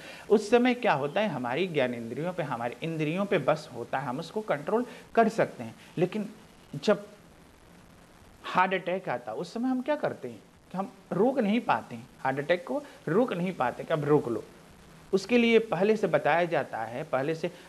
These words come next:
doctor सचेत करते हैं कि ये चीज़ें ना खाओ, वो ना खाओ, क्योंकि इससे हा-, हार्ट बीट पे क्या होता है, असर पड़ता है।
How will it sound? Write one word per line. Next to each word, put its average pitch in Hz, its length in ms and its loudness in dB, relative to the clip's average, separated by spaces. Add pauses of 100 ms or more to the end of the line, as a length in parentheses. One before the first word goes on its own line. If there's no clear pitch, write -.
doctor 151 300 0
सचेत 190 360 -6
करते 135 300 -4
हैं 160 320 -6
कि 214 220 -2 (1160)
ये 180 240 4
चीज़ें 202 300 2
ना 160 180 4
खाओ, 165 260 2
वो 165 200 2
ना 180 160 0
खाओ, 160 280 2
क्योंकि 156 300 -4
इससे 160 220 -2
हा-, 156 160 -6 (100)
हार्ट 139 340 -2
बीट 175 240 -2
पे 180 100 -2
क्या 185 180 4
होता 123 260 2
है, 214 80 6
असर 175 300 -2
पड़ता 127 400 -2
है। 175 220 -2